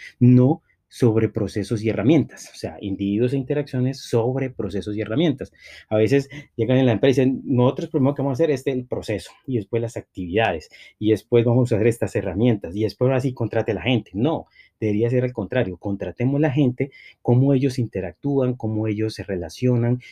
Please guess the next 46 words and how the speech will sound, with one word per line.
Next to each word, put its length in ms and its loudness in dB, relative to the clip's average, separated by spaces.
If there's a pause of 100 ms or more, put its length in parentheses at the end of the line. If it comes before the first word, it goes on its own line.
(120)
y 280 2
ellos 220 0
mismos 320 6
van 180 -4
a 100 -6
crear 420 -6
su 160 -12
proceso, 460 -16 (340)
van 140 -4
a, 60 -2 (120)
a 80 -8
usar 400 -6
las 180 -6
herramientas 720 -2
adecuadas, 540 -10
¿sí? 220 -6 (1080)
El 180 4
otro 180 2
manifiesto, 800 2 (140)
eh, 640 -2
es, 140 -6 (320)
s-, 380 -6
o 100 -12
sea, 220 -6
pues 160 -12
es, 140 -6
todo 120 4
es 60 2
el 80 6
manifiesto, 400 4
pero 120 2
digamos, 380 -2
el 120 -2
otro 480 -2 (100)
que 100 -6
aprende 380 -2
a 40 0
valorar 280 -2
es 80 -4
el 120 -2
software 440 -2
funcionando 640 -6 (220)
sobre 340 -6
la 80 -6
documentación 640 -8
extensiva, 560 -6